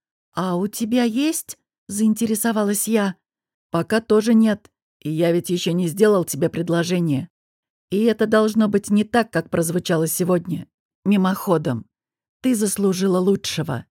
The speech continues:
Господи, как странно обсуждать с Аяром, как он будет делать мне предложение. А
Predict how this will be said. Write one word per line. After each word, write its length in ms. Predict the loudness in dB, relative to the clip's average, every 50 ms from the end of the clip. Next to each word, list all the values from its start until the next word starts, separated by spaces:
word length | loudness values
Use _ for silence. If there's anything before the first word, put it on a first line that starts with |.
| _ _ _ _ _ _ _ _ _ _
Господи, 800 | -14 -10 -6 -2 -2 -2 -2 -4 -6 -6 -6 -4 -4 -4 -6 -6 _ _ _ _ _ _ _
как 180 | -14 -12 -8 -8
странно 460 | -8 -6 -2 0 2 2 4 2 2
обсуждать 520 | 0 -4 -6 -6 -4 -2 -2 -2 -2 -2
с 80 | -2 -2
Аяром, 440 | 0 0 0 0 2 2 2 2 0 0 _ _ _ _ _ -4
как 220 | -4 -4 -2 0
он 120 | 0 0
будет 280 | 2 0 0 -2 -4 -4
делать 360 | -2 -2 0 -2 -2 -4 -2
мне 200 | 0 0 0 0
предложение. 800 | -2 -4 -2 0 0 0 0 0 0 0 0 0 0 0 -2 -4 -6 _ _ _ _ _ _ _ _ _ _ _ _ _ _
А 240 | -10 -8 -8 -8